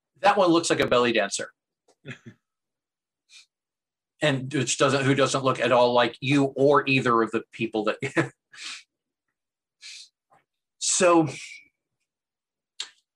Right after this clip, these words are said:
um, and, and, and you, um, um, uh, you're,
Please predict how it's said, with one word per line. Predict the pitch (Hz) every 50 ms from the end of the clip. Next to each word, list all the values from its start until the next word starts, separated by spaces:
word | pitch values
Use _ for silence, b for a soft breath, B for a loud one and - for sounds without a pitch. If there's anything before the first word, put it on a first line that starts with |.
| _ _ _ _
um, | 165 175 175 170 165 165 _ _ _ _ _
and, | 208 214 208 208 -
and, | 208 196 190 185 -
and | - 185 185 185
you, | 208 294 294 208 127 -
um, | - 147 151 151 151 151 147 147 139 131 135 _ _ _ _ -
um, | 147 147 151 147 147 147 135 131 _ _ _ _ _ _ _ - - _ - _ - _ _ _ _ _ _ _ _ _ _ _ _ _ _ _ _ _ _ _ _ _ _ _ _
uh, | 175 165 165 170 - _
you're, | 170 160 160 170 170 156 156 175 185